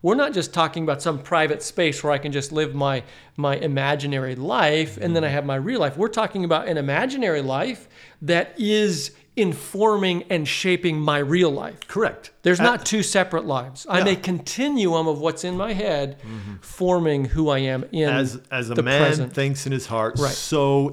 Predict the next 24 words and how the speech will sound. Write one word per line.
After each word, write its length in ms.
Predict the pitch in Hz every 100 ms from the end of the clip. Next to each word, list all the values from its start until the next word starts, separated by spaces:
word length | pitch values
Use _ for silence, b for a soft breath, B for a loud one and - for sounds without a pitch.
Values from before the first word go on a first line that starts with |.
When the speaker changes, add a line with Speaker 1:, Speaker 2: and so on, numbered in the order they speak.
| -
Speaker 1:
Yeah. 260 | 139 127 127
Speaker 2:
is 160 | 120
he. 220 | - - 175
Speaker 1:
Yeah. 140 | 123 95 - -
Yeah. 140 | 139
Speaker 2:
That's 280 | 123 135 139
who 260 | - 151 139
he 240 | 139 123
is, 500 | - 170 147 101 101
right? 260 | 113 139 143
Speaker 1:
Right. 60 | 110 -
Speaker 2:
Uh, 280 | 131 123 113 B B
sow 340 | - - 139 139
a 40 |
thought, 480 | 139 143 131 135 135
reap 200 | 127 120
an 100 | 107
action. 580 | 135 143 - 151 147 143
Sow 200 | 139 123
an 80 | 113
action, 420 | 120 120 - 123
reap 200 | 117 113
a 80 | 95
habit. 540 | 117 156 156 143 139